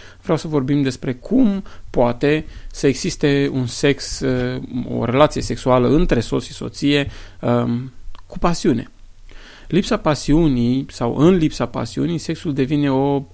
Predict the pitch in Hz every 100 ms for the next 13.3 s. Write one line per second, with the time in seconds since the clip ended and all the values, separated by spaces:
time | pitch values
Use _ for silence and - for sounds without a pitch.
0 | - - - 139 127 135 - 127 123 135
1 | 139 117 - - - 143 156 156 - 127
2 | - - - - - - - - - -
3 | 165 160 - 156 147 147 135 131 190 196
4 | 196 190 180 - - 156 147 - 156 127
5 | 131 - 135 - 123 120 120 127 - -
6 | - 156 - 131 147 139 131 135 - 135
7 | 143 - 123 143 135 - 135 - 139 131
8 | - 131 127 127 - - - - 123 120
9 | 120 123 - 151 143 113 117 123 - -
10 | - 123 117 120 - - - - - -
11 | 131 131 156 160 135 117 117 - - 123
12 | 117 139 139 117 117 131 - 127 123 123
13 | - 123 123